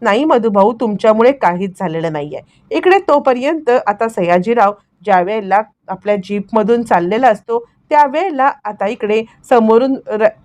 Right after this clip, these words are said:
ऋषिकेश दिसतो. ऋषिकेश दिसल्यावरती सयाजीराव म्हणतात, "ए, चल इकडून, मागे फिरव ही गाडी, कारण ह्या बघ, त्या दिवशी ह्याचा भाऊ आलेला दगड घेऊन,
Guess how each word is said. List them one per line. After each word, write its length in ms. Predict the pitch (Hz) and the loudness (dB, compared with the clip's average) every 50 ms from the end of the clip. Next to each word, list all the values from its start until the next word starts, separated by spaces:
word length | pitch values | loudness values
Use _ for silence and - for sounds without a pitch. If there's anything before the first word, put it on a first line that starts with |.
| _ _ - | _ _ 0
ऋषिकेश 520 | 233 240 233 269 269 226 254 262 220 190 | 0 2 2 0 -2 2 2 2 2 2
दिसतो. 420 | 180 190 185 - - 170 - - - _ - - - 180 | -2 -4 -4 -4 -6 -8 -8 -8 -12 _ -18 -6 -2 0
ऋषिकेश 420 | 196 190 - 185 185 190 185 175 | 0 0 0 0 2 2 2 4
दिसल्यावरती 560 | 180 185 180 180 - 180 175 190 208 202 220 | 4 2 0 2 2 0 2 2 2 0 -2
सयाजीराव 460 | 214 214 185 175 175 180 196 185 180 185 | 0 2 2 4 2 2 2 0 0 0
म्हणतात, 280 | 196 202 202 214 202 | 0 -2 -4 -4 -4
"ए, 300 | 208 214 226 220 208 208 208 _ _ _ _ - | -2 -2 0 -2 -2 -4 -8 _ _ _ _ 0
चल 160 | 240 233 226 | 2 2 2
इकडून, 400 | 233 226 233 240 240 226 220 208 | 2 2 4 4 4 4 4 2
मागे 280 | 208 196 196 208 220 247 | 2 0 0 2 0 -4
फिरव 280 | - 277 233 240 233 240 | -2 0 0 0 0 0
ही 120 | 240 247 | -2 -4
गाडी, 340 | 214 226 214 208 208 202 180 - _ _ _ - | 0 0 0 0 0 -4 -8 -12 _ _ _ -8
कारण 200 | - 190 196 190 196 | -4 -2 -2 -2 -2
ह्या 120 | 196 196 190 | -2 -2 0
बघ, 160 | 202 226 214 220 | 0 0 -2 -2
त्या 80 | - 196 | -4 -4
दिवशी 280 | 190 196 202 202 202 220 | -2 -2 -4 -2 -2 -2
ह्याचा 240 | 214 202 208 214 | -2 0 2 2
भाऊ 280 | 214 208 196 196 208 226 | 2 2 2 2 4 4
आलेला 420 | 233 226 233 240 240 247 214 202 202 _ _ _ _ - | 4 4 4 2 2 4 2 0 0 _ _ _ _ -2
दगड 300 | 196 233 226 226 226 226 | 0 0 2 2 2 0
घेऊन, 340 | 220 196 226 208 190 185 | 0 -2 -2 -2 -2 -2